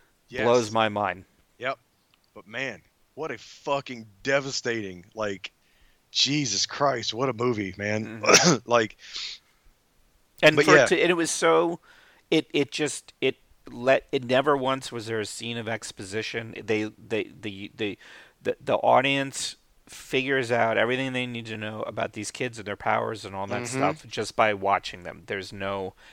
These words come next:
Speaker 2: and, and,
Speaker 1: Absolutely.
Speaker 2: and it, I mean, there is, it's, anytime a movie has that much res-, for me, has that much respect for its audience to where,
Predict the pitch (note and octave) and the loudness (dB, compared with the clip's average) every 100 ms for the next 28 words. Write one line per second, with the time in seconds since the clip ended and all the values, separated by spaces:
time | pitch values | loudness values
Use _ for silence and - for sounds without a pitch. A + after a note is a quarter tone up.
0 | - A#2+ A2 - A#2 G2+ G2+ G2 G#2+ G#2 | -4 -2 0 2 2 2 -2 -2 -2 -4
1 | G2 - A#2 - _ - G#2+ A2+ A2 A2 | -12 -6 -4 -4 _ -4 -2 0 -4 -6
2 | G2+ _ - - B2+ B2+ A#2+ - - B2 | -10 _ -14 -4 -2 0 -4 -10 -10 -10
3 | G2+ - - _ - - _ _ _ _ | -10 -12 -14 _ -20 -20 _ _ _ _
4 | _ _ - C3 F#3 E3+ E3 D#3 C#3+ C3+ | _ _ 2 4 4 2 2 2 -2 -4
5 | C3 B2 A#2+ A2+ A#2 G#2+ A2+ B2 B2 A#2+ | -4 -2 -4 -2 0 4 4 4 -2 -6
6 | - - - B2 A2+ B2 A2 G2+ G2+ A#2+ | -8 -12 -8 -6 -2 0 0 -2 -4 -2
7 | G#2+ G#2+ A#2 A#2+ A#2+ - A2 A2 - G2+ | 2 4 4 0 -6 -2 2 2 0 -6
8 | - G#2+ G#2 G2 F#2+ F#2 - - - G#2 | -2 0 0 -2 -8 -10 -10 -10 -6 -4
9 | G2+ G2 G2 G2 F#2+ | 0 0 2 0 -2